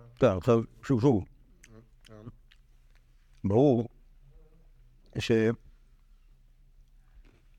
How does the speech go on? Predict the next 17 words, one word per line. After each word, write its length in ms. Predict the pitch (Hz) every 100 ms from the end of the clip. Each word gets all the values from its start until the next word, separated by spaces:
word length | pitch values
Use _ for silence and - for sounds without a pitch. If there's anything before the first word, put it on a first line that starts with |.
| _ _ _ - _ _ _ _ _ _ _ _ -
בכל 320 | 104 98 151
הדילוגים 380 | 127 113 123 123
האלה, 240 | 120 117
בכל 340 | 117 110 143 143
ה-, 60 |
בכל 280 | 135 113 135
ה-, 180 | 120 110 113 - _ _ _ _
מת 280 | 110 127 -
נולד, 220 | 113 127
מת 180 | 120 117
נולד, 240 | 127 139 117 - - _ _ _ _ _ _ _ _ _ _ _ _ _ _ _ _ _ _
תמיד 280 | 113 120 113
יהיה 100 | 113
דילוג 260 | 101 107
של 120 | 107
דור 140 | 104 101
באמצע, 300 | 110 123